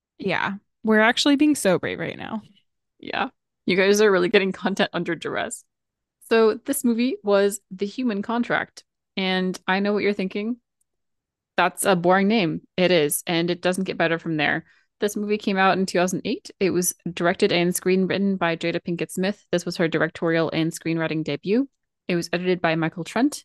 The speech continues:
Speaker 2: The cinematography is by Darren Janae. It is a hundred and seven minutes long. Each one of those minutes was individually torture, except for the shining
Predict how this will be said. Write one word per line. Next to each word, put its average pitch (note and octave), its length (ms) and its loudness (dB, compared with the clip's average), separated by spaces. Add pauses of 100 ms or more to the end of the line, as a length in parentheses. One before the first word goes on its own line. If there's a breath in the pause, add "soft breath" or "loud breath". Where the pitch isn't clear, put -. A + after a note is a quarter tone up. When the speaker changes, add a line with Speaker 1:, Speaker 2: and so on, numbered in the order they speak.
(120)
Speaker 2:
The F#3 60 -2
cinematography F3+ 760 -4
is F#3 100 -2
by D#3+ 320 -2 (140)
Darren E3 320 0
Janae. E3+ 380 -2 (880)
It F3+ 60 -4
is E3+ 120 -4
a F#3 40 -8
hundred G3+ 320 0
and G3+ 100 0
seven F#3 240 0
minutes F3 300 -4
long. G3 320 -2
Each - 280 -8
one F3 120 0
of F3+ 100 -2
those F3+ 200 0
minutes F3 300 -2
was F3 140 -4
individually E3+ 500 -2
torture, F3 360 -4
except - 400 -4
for - 260 0
the F3 160 -2
shining F#3+ 560 -2